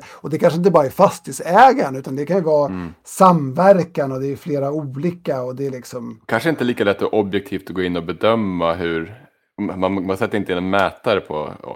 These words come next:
Speaker 2: eh, för att se liksom energiförbrukning på samma sätt som man bedömer i E-, bredare E S G-frågor.
Speaker 1: Nej, ja, men det är en super, det är en bra poäng. Eh, det man kan, vi brukar försöka särskilja de där mellan två olika, och det är ju liksom de här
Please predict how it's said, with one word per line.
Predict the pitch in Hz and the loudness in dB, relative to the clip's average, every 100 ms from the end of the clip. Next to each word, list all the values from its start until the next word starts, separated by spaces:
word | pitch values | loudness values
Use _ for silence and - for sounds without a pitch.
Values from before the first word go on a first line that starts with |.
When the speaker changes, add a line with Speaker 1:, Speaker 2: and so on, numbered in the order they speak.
| - | -16
Speaker 2:
eh, | - - - - 50 - - _ _ _ | -16 -14 -14 -14 -16 -16 -18 _ _ _
för | 87 | -12
att | |
se | - 80 | -8 -8
liksom | 80 78 | -8 -8
energiförbrukning | 78 78 82 - 92 95 - 76 | -10 -8 -10 -8 -4 -4 -6 -14
på | - | -14
samma | 80 78 | -14 -12
sätt | 78 | -14
som | 80 | -12
man | 80 | -12
bedömer | 78 78 78 78 | -8 -8 -10 -12
i | 80 - - 92 | -16 -18 -8 -2
E-, | 85 - - | -2 -4 -14
bredare | 87 98 87 98 73 | -4 -2 0 -2 -4
E | |
S | 73 - | -8 -12
G-frågor. | 85 147 175 | -8 -4 0
Speaker 1:
Nej, | 196 220 226 - - | 2 2 0 -8 -12
ja, | 156 | -4
men | 165 | 0
det | 185 240 | 4 4
är | 190 | 4
en | 170 | 2
super, | - 175 - 151 147 | -4 -8 -6 -10 -2
det | 208 | 2
är | 196 | 2
en | 143 | 2
bra | 143 131 | -2 -2
poäng. | 175 214 135 139 165 _ _ - | 0 0 -2 -8 -12 _ _ -10
Eh, | 139 | -8
det | 139 139 170 | -8 0 2
man | 170 | 2
kan, | 165 160 170 170 170 170 | -2 -4 -2 -4 -4 -4
vi | 190 | -2
brukar | 226 202 | -2 -4
försöka | 180 160 | -6 -6
särskilja | - 180 156 139 - 233 262 208 | -2 2 2 0 2 4 8 8
de | 143 | 6
där | 139 | 0
mellan | 131 131 | -2 -6
två | - 135 | -6 -6
olika, | 139 165 180 143 | -2 -2 -2 -4
och | 131 | -2
det | 165 | 2
är | 180 | 4
ju | 156 | 4
liksom | 131 117 127 | 0 -8 -8
de | 120 | -8
här | 120 120 | -6 -6